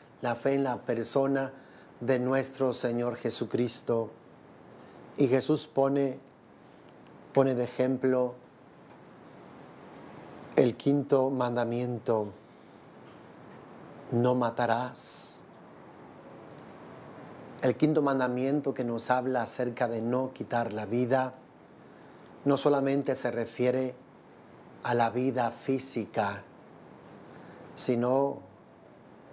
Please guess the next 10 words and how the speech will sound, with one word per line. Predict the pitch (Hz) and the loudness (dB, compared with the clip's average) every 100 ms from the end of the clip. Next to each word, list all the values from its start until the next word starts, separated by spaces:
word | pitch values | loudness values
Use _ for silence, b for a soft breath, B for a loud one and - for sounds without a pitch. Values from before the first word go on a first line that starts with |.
| - - - - - | -20 -20 -20 -6 2
a | 123 | 2
toda | 143 139 | 4 2
la | 139 123 - | 2 0 -2
palabra | 120 120 123 127 113 | -2 0 0 0 -2
vida, | 117 123 113 110 110 - - - - - - - - - - - 123 | -2 -2 -2 -2 -4 -16 -20 -20 -20 -20 -20 -20 -20 -20 -20 -6 0
lo | 123 | 2
que | 131 127 | 2 0
es | - | 0
la | 127 | -2
vida. | 110 117 113 117 | -2 0 0 -2